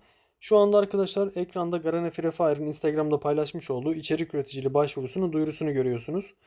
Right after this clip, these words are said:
Öncelikle şartları falan zaten üzerinde yazıyor. Sizler şu an şartları okurken ben de sizlere aşağıdaki linki biliyorsunuz. Şu an çoğu kimse üzerine basamıyor, linke ulaşamıyor.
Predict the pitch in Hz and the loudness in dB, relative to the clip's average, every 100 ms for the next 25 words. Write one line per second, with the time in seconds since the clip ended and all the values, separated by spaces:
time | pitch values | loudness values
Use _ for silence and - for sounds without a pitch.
0 | _ _ _ _ _ 185 202 202 185 202 | _ _ _ _ _ 2 4 4 4 2
1 | 196 190 180 - 196 185 160 170 160 156 | 4 2 2 0 -4 -2 0 2 2 0
2 | 180 170 156 143 160 175 165 143 135 143 | -2 -2 0 2 4 4 4 4 0 0
3 | 151 147 156 - 160 147 156 147 - 151 | -2 0 0 0 -4 -4 -4 -4 0 0
4 | 151 165 143 156 147 156 151 135 143 135 | 0 -4 -2 -2 0 0 0 -2 -2 0
5 | 139 170 _ _ _ _ 147 185 180 175 | 0 -2 _ _ _ _ 0 2 2 0
6 | 160 156 170 170 165 170 151 - 170 208 | -2 0 0 -2 -2 2 2 2 -2 -2
7 | - - 160 156 151 165 147 135 - 185 | -6 0 2 2 0 -2 -2 -8 -4 -4
8 | 170 151 147 160 165 156 156 135 143 151 | -4 0 0 2 2 2 0 -2 -2 -2
9 | 151 143 170 160 143 - 139 135 | -4 -4 -2 0 0 0 -2 -2